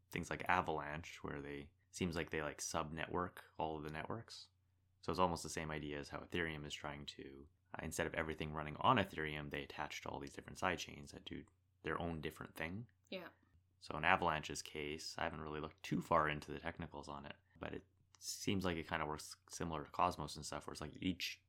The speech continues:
Speaker 1: chain is its own, use case is its own network.
Speaker 2: Mm-hmm.
Speaker 1: So as long as that network doesn't get saturated, you can jump from chain to chain to chain, and it's fine.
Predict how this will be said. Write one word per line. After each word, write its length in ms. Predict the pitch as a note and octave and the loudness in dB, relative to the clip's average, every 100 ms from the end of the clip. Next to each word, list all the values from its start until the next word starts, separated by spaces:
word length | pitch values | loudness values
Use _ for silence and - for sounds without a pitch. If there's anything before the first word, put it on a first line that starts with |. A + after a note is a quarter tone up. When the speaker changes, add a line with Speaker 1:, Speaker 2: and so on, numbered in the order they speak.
| - | -12
Speaker 1:
chain 640 | - G#2+ F#2+ D#2 D2 D2 - | -4 0 2 0 -4 -8 -6
is 140 | D2+ | -6
its 160 | D2 D#2 | -4 -2
own, 460 | D2+ D2 C#2+ D2 D#2 _ - _ _ _ _ | -2 -4 -10 -14 -18 _ -20 _ _ _ _
use 240 | A2 A2 - | 8 8 8
case 280 | F2+ E2+ - | 4 4 2
is 120 | D#2 | -4
its 120 | D2 | -2
own 180 | D#2+ D2 | -4 -2
network. 440 | D2 - - - - _ | -4 -2 -4 -10 -20 _
Speaker 2:
Mm-hmm. 260 | - - E3 | -10 -8 -6
Speaker 1:
So 120 | - | -2
as 80 | D#2 | 4
long 160 | F#2+ F2+ | 4 6
as 60 | E2 | 4
that 200 | E2 - | 2 6
network 320 | F#2+ E2 - | 6 6 4
doesn't 220 | D#2+ D#2 | -2 -2
get 120 | D2 - | -4 6
saturated, 680 | G#2+ G#2+ - D2+ C#2+ C#2+ D#2 _ _ _ _ _ | 6 6 2 -2 -2 -6 -10 _ _ _ _ _
you 100 | - | -6
can 160 | E2 D#2+ | -6 -4
jump 220 | D#2 D2 | -4 -4
from 140 | - D2 | -6 -10
chain 220 | - C#2+ | -8 -6
to 80 | D2 | -4
chain 200 | - - | -6 -6
to 40 | - | -6
chain, 340 | - F2+ D2 | 0 0 0
and 80 | C#2+ | -6
it's 140 | - - | -10 -4
fine. 320 | E2+ D#2 | -4 -4